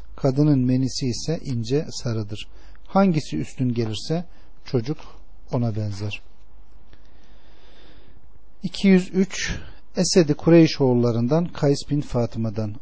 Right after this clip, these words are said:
"Aleyhissalatü vesselama geldim ve hayız günleri dışında benden kan geldiğini söyledim.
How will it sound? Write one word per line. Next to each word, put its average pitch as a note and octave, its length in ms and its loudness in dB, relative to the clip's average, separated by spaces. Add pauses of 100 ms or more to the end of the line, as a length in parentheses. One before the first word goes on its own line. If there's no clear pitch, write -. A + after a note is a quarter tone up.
"Aleyhissalatü E3+ 600 6
vesselama C#3 480 4
geldim A#2+ 460 2
ve B2+ 40 4
hayız C#3+ 340 4
günleri A#2 400 2
dışında B2 440 -2
benden C3 320 2
kan C#3 280 2
geldiğini G#2 420 0
söyledim. G#2+ 520 -4